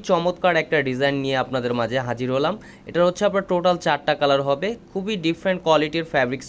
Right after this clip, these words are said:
হবে। অন্যান্য গঙ্গার থেকে এই গঙ্গার ডিজাইনটার ভিতরে আপনার একটু ফ্যাব্রিক্সটা একটু চেঞ্জ হয়ে এসেছে, খুবই চমৎকার এবং খুবই মনোমুগ্ধকর একটা ডিজাইনটা হবে। ভিডিওটা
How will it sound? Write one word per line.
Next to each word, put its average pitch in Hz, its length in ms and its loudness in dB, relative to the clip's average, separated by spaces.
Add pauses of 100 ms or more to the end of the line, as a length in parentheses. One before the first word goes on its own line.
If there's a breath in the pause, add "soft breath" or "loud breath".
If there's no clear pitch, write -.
হবে। 147 140 -2 (140)
অন্যান্য 147 320 0 (140)
গঙ্গার 131 400 0
থেকে 151 220 -6 (460 loud breath)
এই 143 120 4
গঙ্গার 156 320 2 (120)
ডিজাইনটার 147 460 0 (140)
ভিতরে 135 340 0
আপনার 135 280 -4
একটু 127 180 -10 (120)
ফ্যাব্রিক্সটা 135 440 -2 (180)
একটু - 260 -10 (160)
চেঞ্জ 160 200 0 (120)
হয়ে 147 220 4
এসেছে, 151 340 -4 (420 loud breath)
খুবই 208 220 0 (120)
চমৎকার 180 500 2
এবং 160 120 -2 (140)
খুবই 202 200 -4 (140)
মনোমুগ্ধকর 160 680 0
একটা 135 220 -4
ডিজাইনটা 135 420 0
হবে। 139 160 0 (400 loud breath)
ভিডিওটা 196 320 2